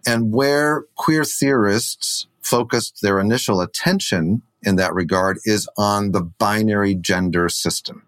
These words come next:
So the way that male and female are absolutely categorized as completely distinctive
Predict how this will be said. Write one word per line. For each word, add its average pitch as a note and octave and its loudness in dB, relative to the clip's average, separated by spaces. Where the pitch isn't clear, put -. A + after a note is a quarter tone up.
So G#2 0
the A2 2
way A#2 2
that G2 -2
male A2+ 2
and G2 -2
female F#2 0
are F#2+ 0
absolutely G#2 0
categorized F2+ 0
as F2 -2
completely F#2+ -2
distinctive A2+ -2